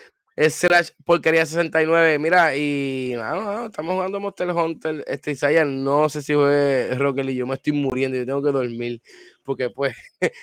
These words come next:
ser adulto es una mierda. Mira, Pope, ¿dónde nos escuchan? ¿Dónde nos ven? ¿Dónde están las clases? ¿Abren, abren clases? ¿No hay clases?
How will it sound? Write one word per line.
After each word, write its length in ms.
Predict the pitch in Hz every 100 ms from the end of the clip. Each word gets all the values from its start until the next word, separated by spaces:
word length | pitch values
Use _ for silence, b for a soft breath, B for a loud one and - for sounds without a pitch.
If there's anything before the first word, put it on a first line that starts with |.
| B
ser 220 | - 156
adulto 320 | 156 170 151 160
es 60 |
una 220 | 160 151 135
mierda. 460 | 135 139 131 139 - - B B B B B _
Mira, 200 | 185 233
Pope, 300 | 220 233 226
¿dónde 440 | 170 139 247 262 247
nos 100 | 240
escuchan? 340 | 233 220 214
¿Dónde 240 | 196 202 208
nos 160 | 196
ven? 320 | 170 202 180 151
¿Dónde 200 | 196 214
están 220 | 220 208
las 120 | 180
clases? 380 | - 170 175 170
¿Abren, 280 | 139 156 170
abren 300 | 139 147 170 -
clases? 380 | - 160 160 151
¿No 60 | 156
hay 80 |
clases? 640 | 147 151 147 143 143 127